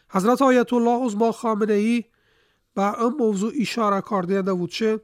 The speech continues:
چه کسی تصور کرده به که روژی فلسطین جوونون جنیننده؟ اختا شرایطی سیونیستون هر بیچون رو تاگ بکن که اون مجبور بماندون فلسطین جوونون محاصرت دارشته و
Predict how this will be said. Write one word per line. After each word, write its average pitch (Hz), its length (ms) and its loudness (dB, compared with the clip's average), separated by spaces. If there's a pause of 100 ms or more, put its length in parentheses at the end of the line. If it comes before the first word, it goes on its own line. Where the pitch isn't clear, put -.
(100)
چه - 220 0
کسی 254 320 0
تصور 220 500 0
کرده 220 340 2
به 214 120 2
که 208 200 -2
روژی 208 420 0
فلسطین 214 640 -2
جوونون 202 720 -2 (140)
جنیننده؟ 208 800 0 (220)
اختا 226 720 0
شرایطی 214 960 0 (140)
سیونیستون 240 800 0
هر 233 280 0
بیچون 214 460 0
رو 233 100 2
تاگ 233 420 0
بکن 226 300 2
که 233 220 -2
اون 214 460 2
مجبور 208 540 2
بماندون 208 640 4
فلسطین 233 680 2
جوونون 233 560 2
محاصرت 214 760 0
دارشته 220 640 2
و 214 140 2